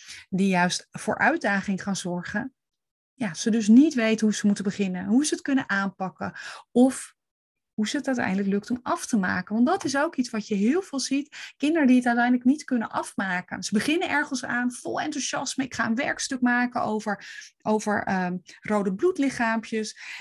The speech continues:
en, eh, ik ga beginnen." En dan is het heel erg, dan is er heel veel enthousiasme en opeens weet het kind niet meer hoe het verder moet.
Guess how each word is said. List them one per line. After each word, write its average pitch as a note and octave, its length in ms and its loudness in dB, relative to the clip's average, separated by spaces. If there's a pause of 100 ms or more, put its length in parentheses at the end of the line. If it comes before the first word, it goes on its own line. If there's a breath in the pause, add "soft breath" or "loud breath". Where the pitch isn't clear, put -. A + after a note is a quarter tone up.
(140)
en, G#3 320 0
eh, - 220 -6
ik G#3+ 140 -8
ga - 300 -2
beginnen." B3+ 540 4
En G#3 140 0
dan G#3 140 0
is G#3+ 120 -2
het - 80 -6
heel D#4 400 -2
erg, A#3+ 200 -4
dan G#3+ 100 -4
is F#3 100 -4
er G#3+ 80 -2
heel D4+ 160 -2
veel - 140 -10
enthousiasme A3 720 -6 (300 loud breath)
en F#3+ 180 2
opeens A#3+ 720 2 (1080)
weet G3+ 180 -4
het - 120 -20
kind E3+ 300 -6
niet F#3+ 120 2
meer G3+ 160 2
hoe G3 160 2
het F#3 120 -2
verder - 280 -6
moet. - 420 -8